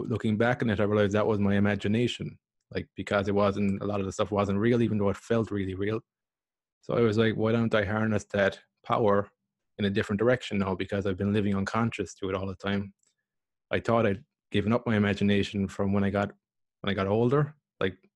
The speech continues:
I thought that was a natural kind of progression to becoming an adult, was that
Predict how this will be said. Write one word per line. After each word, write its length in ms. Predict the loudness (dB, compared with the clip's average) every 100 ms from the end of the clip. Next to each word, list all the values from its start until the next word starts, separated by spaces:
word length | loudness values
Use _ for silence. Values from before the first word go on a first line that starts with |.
| -6
I 40 |
thought 160 | -4 -2
that 120 | -2
was 120 | 0
a 40 | 0
natural 380 | 0 0 -2
kind 160 | 0 2
of 60 | 2
progression 440 | 2 2 2 0
to 80 | 0
becoming 320 | -2 -2 -2
an 80 | 0
adult, 300 | 0 0 -2
was 120 | -4
that 220 | 0 0